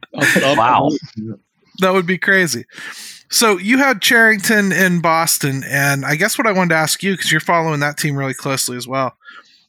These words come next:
Speaker 3: do you have any draft picks coming up that he chose? I mean, how, how did he do in that? Because we've had some questions here about his drafting. You know, we, we,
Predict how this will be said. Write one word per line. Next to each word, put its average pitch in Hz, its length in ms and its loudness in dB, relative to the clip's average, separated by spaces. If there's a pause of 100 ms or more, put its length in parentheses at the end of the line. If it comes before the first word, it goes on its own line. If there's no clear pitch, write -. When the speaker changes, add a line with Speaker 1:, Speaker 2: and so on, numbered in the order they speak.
(260)
Speaker 3:
do - 80 0
you 202 60 4
have 240 100 0
any 262 140 0
draft 175 320 0
picks - 220 -6
coming 180 340 -2
up 175 120 -2 (100)
that 135 100 -4
he 143 180 -6
chose? 156 600 -2 (300)
I 139 60 -6
mean, 143 180 -2
how, 165 380 -2 (240)
how 165 180 -2
did 180 180 -2
he 170 140 -2
do 147 420 -2
in 131 260 -6
that? 131 300 0
Because 131 240 -8
we've 165 160 -6
had 190 160 -2
some 156 160 -6
questions 143 500 -6
here 139 200 2
about 123 400 -4
his 123 220 -6
drafting. 113 600 -6 (800)
You 135 120 -8
know, 127 180 -6
we, 131 240 -8
we, 127 260 -14